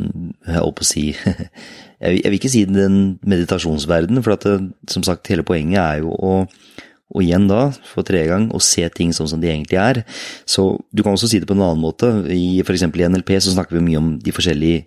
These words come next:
filtra våre, ikke sant? At du ser livet, la oss si du opplever de første to åra dine med masse frykt, så vil du se hele livet ditt gjennom det første filteret ditt av frykt, ikke sant? Og jeg bruker ofte den metaforen som en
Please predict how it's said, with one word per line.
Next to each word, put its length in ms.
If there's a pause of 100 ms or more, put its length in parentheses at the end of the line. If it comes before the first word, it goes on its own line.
filtra 560
våre, 240
ikke 160
sant? 240 (640)
At 140
du 100
ser 300
livet, 180
la 120
oss 80
si 100
du 320
opplever 320
de 100
første 400 (380)
to 120 (100)
åra 180
dine 240
med 120
masse 220
frykt, 400 (960)
så 140
vil 100
du 80
se 240
hele 320
livet 240
ditt 220 (340)
gjennom 380 (160)
det 100
første 320
filteret 320
ditt 220 (100)
av 60
frykt, 480 (260)
ikke 140
sant? 160 (1040)
Og 380
jeg 320
bruker 240
ofte 180
den 80
metaforen 560
som 160
en 80